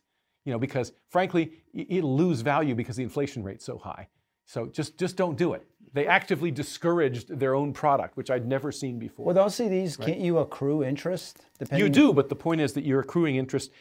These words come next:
Speaker 1: The, the interest is
Speaker 2: Lower rate than
Speaker 1: at slower rate than, the, yeah, and, and this is particularly true with a lot of, um, things like, for example, what do they used to call those things? Savings bonds. Remember
Speaker 2: Mm-hmm.
Speaker 1: savings bonds?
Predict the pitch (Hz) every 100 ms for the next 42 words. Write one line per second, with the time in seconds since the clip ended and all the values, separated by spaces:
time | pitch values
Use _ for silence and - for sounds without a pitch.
0 | _ - 139 131 165 190 165 - 151 170
1 | 156 143 156 151 131 117 139 143 180 185
2 | 160 151 147 139 131 151 151 202 110 180
3 | 185 170 202 - 175 - 262 294 220 156
4 | - 123 104 110 131 131 127 127 - 117
5 | 143 123 123 - 113 127 110 117 113 156
6 | 143 127 117 - - 110 104 104 104 -
7 | 202 175 131 87 95 71 92 - _ -
8 | 139 165 123 165 165 139 160 156 156